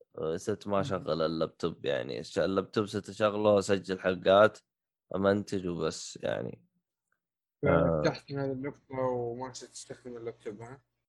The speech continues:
Speaker 1: آه، أقدر أستخدمه، بس هو ال-، هو شوف اللي فرق معايا الوزن. بس أنا رغم إنه اللابتوب حقي
Speaker 2: مم.
Speaker 1: وزنه خفيف، يعني يعتبر وزنه كيلو،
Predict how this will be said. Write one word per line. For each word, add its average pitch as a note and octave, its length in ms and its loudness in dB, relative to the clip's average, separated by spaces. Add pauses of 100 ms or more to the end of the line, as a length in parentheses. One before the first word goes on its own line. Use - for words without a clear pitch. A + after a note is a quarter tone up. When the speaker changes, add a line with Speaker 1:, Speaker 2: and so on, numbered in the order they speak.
(240)
Speaker 1:
آه، B4+ 920 2
أقدر F#4+ 240 4
أستخدمه، F#3+ 460 10
بس D#3+ 280 6
هو G#3 120 12
ال-، F3 380 8
هو F3+ 300 6
شوف F3 200 2
اللي D#3 220 2
فرق F3+ 260 2
معايا D#3 460 2
الوزن. A#2 500 0 (720)
بس B2 160 -2
أنا A3+ 120 6
رغم F3+ 240 4
إنه F3 120 -2
اللابتوب C#3+ 400 -4
حقي D3 200 -4
Speaker 2:
مم. A2 60 -2
Speaker 1:
وزنه F#2 640 -4
خفيف، F#2+ 480 -6
يعني D#2 240 -4
يعتبر G2+ 400 -2
وزنه G#2 300 0
كيلو، G#2 560 -2